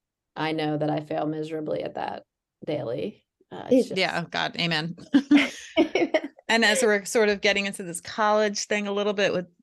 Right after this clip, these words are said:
Speaker 3: our older one, that it just, I mean, she's only a sophomore, so it's preliminary, but I can feel myself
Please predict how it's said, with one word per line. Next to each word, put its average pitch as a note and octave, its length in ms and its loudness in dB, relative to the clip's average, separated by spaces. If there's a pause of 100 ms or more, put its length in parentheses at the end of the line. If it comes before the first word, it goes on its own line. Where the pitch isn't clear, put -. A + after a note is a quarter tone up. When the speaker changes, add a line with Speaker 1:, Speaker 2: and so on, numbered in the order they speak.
(140)
Speaker 3:
our F3 360 -2
older F#3 280 0
one, F3 240 2
that D#3+ 200 -2 (120)
it F3 160 -4
just, - 440 -4
I F#3+ 60 0
mean, F#3 100 0
she's G3+ 200 -2
only F3 140 2
a - 20 0
sophomore, D#3+ 400 -2
so D#3 100 -4
it's D3 120 -4
preliminary, D3+ 500 -4
but D#3 320 -2 (800)
I G3 240 2
can G#3+ 180 -2
feel G3+ 460 -2
myself G3 840 -2